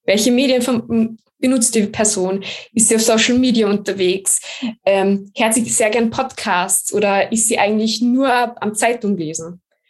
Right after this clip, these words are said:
Und dann e-, eben auch, welches Kommunikationsverhalten hat die Person? Aber du merkst,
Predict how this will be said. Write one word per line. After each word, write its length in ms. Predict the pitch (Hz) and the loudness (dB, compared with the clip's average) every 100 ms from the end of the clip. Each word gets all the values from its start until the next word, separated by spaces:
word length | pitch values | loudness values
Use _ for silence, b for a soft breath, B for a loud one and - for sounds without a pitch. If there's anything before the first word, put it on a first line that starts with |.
| _ _ - | _ _ 0
Und 200 | 269 277 | 2 2
dann 120 | 226 | 2
e-, 140 | 233 | 2
eben 220 | 220 214 208 | 0 0 2
auch, 200 | 202 196 | 0 0
welches 300 | 202 220 - | 0 0 0
Kommunikationsverhalten 1120 | 202 196 180 180 170 165 - 175 156 156 160 | 0 2 0 0 -2 -2 -4 -2 -2 -4 -10
hat 140 | 131 | -10
die 40 | - | -10
Person? 640 | 170 - _ - 87 90 - _ _ B B B B B | -8 -8 _ -8 -6 -6 -10 _ _ B B B B B
Aber 160 | 220 233 | 0 2
du 60 | 254 | 4
merkst, 580 | 254 269 262 - - | 4 2 2 0 -4